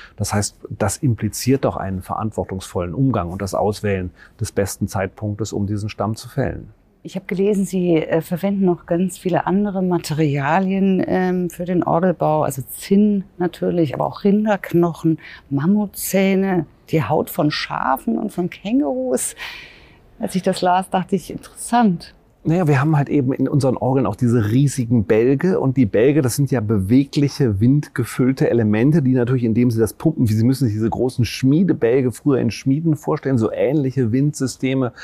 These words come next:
Speaker 1: haben wir auch in unseren Orgeln. Das heißt, es geht um Teile, die winddicht sein müssen und gleichzeitig beweglich. Das ist Holz eben nicht.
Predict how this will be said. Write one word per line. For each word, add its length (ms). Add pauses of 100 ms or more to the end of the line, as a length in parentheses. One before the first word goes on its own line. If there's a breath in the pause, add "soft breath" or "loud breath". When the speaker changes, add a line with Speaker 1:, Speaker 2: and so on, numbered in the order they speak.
(200 loud breath)
Speaker 1:
haben 240
wir 120
auch 120
in 80
unseren 240
Orgeln. 360
Das 140
heißt, 160
es 120
geht 180
um 260
Teile, 560 (400 loud breath)
die 180
winddicht 540
sein 220
müssen 280
und 120
gleichzeitig 520
beweglich. 440
Das 160
ist 120
Holz 280
eben 360
nicht. 300